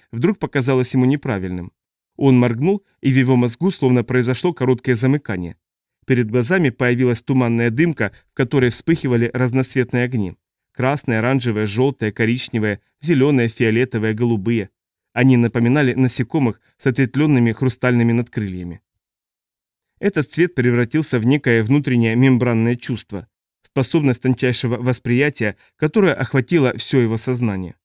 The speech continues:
И тогда он почувствовал, как сильно бьется его сердце, как приподнимается и опадает оболочка нежного мозга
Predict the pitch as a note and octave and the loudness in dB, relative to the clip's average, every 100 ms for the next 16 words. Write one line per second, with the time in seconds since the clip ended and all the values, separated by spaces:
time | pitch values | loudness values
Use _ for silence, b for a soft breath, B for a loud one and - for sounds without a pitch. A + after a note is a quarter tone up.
0 | _ _ _ _ _ _ _ _ _ - | _ _ _ _ _ _ _ _ _ -6
1 | A#2 A#2+ C3 B2 A#2+ A2+ E3+ E3 A#2 G#2 | -2 0 0 0 0 -4 -4 -2 -4 -4
2 | A#2 - F3 C#3 G#2+ B2 - A#2 A#2 C3 | -6 -2 0 0 0 -2 0 -2 -2 -4
3 | C3 G2+ - - _ _ _ - B2+ B2 | -4 -6 -8 -18 _ _ _ -4 -2 0
4 | A#2+ B2+ A#2+ B2 D3+ - A#2 C3+ A#2+ B2 | -2 0 2 2 2 -2 -4 -2 -2 -2
5 | B2 B2 - B2 A#2 B2+ C3+ - - C3+ | -2 -2 -2 -4 0 0 -2 -6 0 2
6 | C3 A#2 A#2 A2+ C#3 B2+ A#2 | 4 2 0 2 2 0 -4